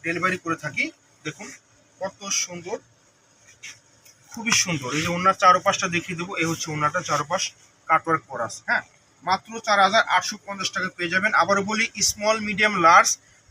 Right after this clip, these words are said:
থার্টি এইট থেকে নিয়ে ফর্টি সিক্স এর আপুরা নিতে পারবেন। হ্যাঁ, যারা অর্ডার করবেন আমাদের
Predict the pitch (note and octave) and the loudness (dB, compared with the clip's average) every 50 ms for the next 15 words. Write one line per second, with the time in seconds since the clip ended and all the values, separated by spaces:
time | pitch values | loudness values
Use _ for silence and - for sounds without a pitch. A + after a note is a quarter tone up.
0 | - _ - G3 F#3+ G3 - - - - - G#3+ A3+ - - B3 B3+ G3 B3+ B3 | -20 _ 0 2 2 2 2 0 -8 -4 0 0 0 0 -2 -6 -4 -2 -2 -2
1 | A#3+ A#3+ B3 C4+ D#4 E4 D#4 - - - G#3+ A3 G#3 B3 B3 - A#3+ A#3+ G#3+ - | 0 2 4 4 4 4 0 -4 -2 0 0 2 2 0 0 0 0 0 0 2
2 | B3+ B3 A#3+ G#3+ G3 - - A3+ A#3+ B3+ A#3 A3+ - - - - D#3 B2+ A2 A2 | 4 6 6 6 6 6 4 2 2 2 2 -2 -6 -6 -4 -2 -2 -4 -4 -8
3 | G#2 - - D4 C#4 D#3 - - - - - _ _ _ - - F#3+ A3 G#3 - | -12 -4 0 2 2 2 2 -2 -4 -6 -12 _ _ _ 2 6 6 6 6 6
4 | G3 G3+ G#3 A3 A3+ A#3 - B3+ B3+ A#3+ C4+ C4+ A#3+ G#3 G3 G3+ G3+ G3+ A3 B3 | 6 6 8 8 6 6 4 2 2 4 4 6 6 6 4 4 4 4 2 0